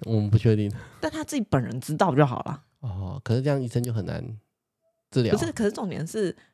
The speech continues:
Speaker 2: 有没有好这个东西的话，就是，是 client 自己觉得啊。
Speaker 1: 哦，
Speaker 2: 不是吗？
Speaker 1: 了。了。
Speaker 2: 对啊。
Speaker 1: 所以你觉得什么样子的东西都可以用时间、强度、频率来衡量？
Speaker 2: 对啊，因为他会感受到他全身神神，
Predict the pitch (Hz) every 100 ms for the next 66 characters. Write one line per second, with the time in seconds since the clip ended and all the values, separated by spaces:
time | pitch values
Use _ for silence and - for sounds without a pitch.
0 | _ _ _ 160 151 165 208 - 143 107
1 | 175 147 - - 135 139 - 131 127 113
2 | 143 131 143 - 170 160 165 170 156 -
3 | _ _ _ - 147 151 175 143 - -
4 | - 151 - - _ _ - 104 92 90
5 | 92 92 90 101 110 - _ 120 151 160
6 | 123 139 _ - 131 - _ _ - 160
7 | 127 143 _ - 127 110 113 117 - 107
8 | 113 139 113 104 113 110 110 113 - 101
9 | 104 - 107 113 117 - 95 101 107 -
10 | 98 107 98 92 - 90 92 87 277 214
11 | 175 180 - 269 294 294 302 294 151 120
12 | 208 208 202 214 208 - 139 160 170 -
13 | - 117 - 120